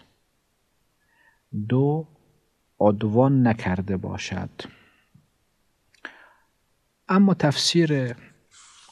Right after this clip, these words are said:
آیهٔ شریفه این است که خدای متعال می‌گوید: "ما طیبات را برای شما حلال کردیم." لذا اصل حلیت هست.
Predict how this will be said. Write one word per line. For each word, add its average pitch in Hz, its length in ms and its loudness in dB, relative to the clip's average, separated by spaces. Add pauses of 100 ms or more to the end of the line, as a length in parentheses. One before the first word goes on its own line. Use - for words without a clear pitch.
(200)
آیهٔ 113 460 4
شریفه 95 800 -4 (1600)
این 175 220 4
است 165 320 -2
که 151 140 -4
خدای 156 480 -2
متعال 127 560 -4
می‌گوید: 113 640 -2
"ما 147 280 2
طیبات 113 880 2
را 98 140 -2
برای 92 440 -4
شما 90 360 -4
حلال 98 460 -6
کردیم." 92 600 -12 (1800)
لذا 117 720 0
اصل 156 560 -2
حلیت 98 760 -6
هست. - 640 -16